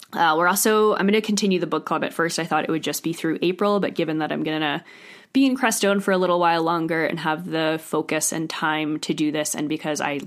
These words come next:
love the book club, I <laughs> love reading books alongside all, all of you, I'm going to extend it,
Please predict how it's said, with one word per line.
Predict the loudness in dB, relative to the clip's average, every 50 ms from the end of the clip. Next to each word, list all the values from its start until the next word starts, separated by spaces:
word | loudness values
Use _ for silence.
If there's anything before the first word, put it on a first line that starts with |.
| -6 -6
love | -6 -6 -6 -8 -10 -12
the | -8
book | -6 -6 -8 -6
club, | -6 -4 -4 -4 -2
I | -4 -4
<laughs> | -4 -4 -2 -2
love | -2 0 0
reading | -2 0 0 -2 -4
books | -4 -6 -6 -4 -4
alongside | -4 -2 -2 -4 -4 -2 -4 -2 -2
all, | -4 -4 -4 -2
all | -2 -2 0
of | 0 2
you, | 2 2 2 2 0 -4 -10 -10 -12 -16 -10 -2 0
I'm | 2 4
going | 4 4 2
to | 2 0
extend | 0 0 0 2 2 4 4 4 4
it, | 2 2 0 -4